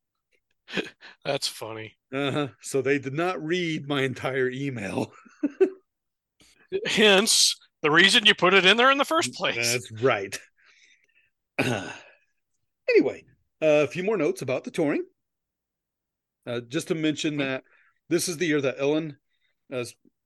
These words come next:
Speaker 2: Sander came out with her book Trips, and we mentioned her back in a previous episode. She was a journalist who went on tour and kinda got threatened and, and stuff.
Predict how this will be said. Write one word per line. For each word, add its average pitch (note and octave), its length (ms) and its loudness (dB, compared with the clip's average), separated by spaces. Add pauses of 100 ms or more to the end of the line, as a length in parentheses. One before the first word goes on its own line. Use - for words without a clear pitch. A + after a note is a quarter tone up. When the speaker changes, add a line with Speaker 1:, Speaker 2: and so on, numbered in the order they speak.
(280)
Speaker 2:
Sander C#3 380 0
came C#3 180 -4
out C3 140 -4
with C3+ 140 -4
her C3+ 80 2
book C#3 200 -2
Trips, - 640 0 (340)
and C3+ 120 -10
we D3 120 -2
mentioned C#3 340 -6
her D3 300 2
back A#2 260 -4
in B2+ 80 -4
a A2 60 -8
previous B2+ 440 -8
episode. A2 460 -4
She B2+ 100 -6
was A2+ 180 -4
a G#2+ 180 0
journalist B2 480 -2
who A#2+ 160 -2
went A#2 160 -6
on A#2+ 100 -6
tour A#2 320 0
and A2+ 180 -4 (920)
kinda B2+ 200 -2
got C3+ 200 2
threatened C3 500 2
and, B2+ 160 -4
and B2 160 -6
stuff. A2+ 420 -6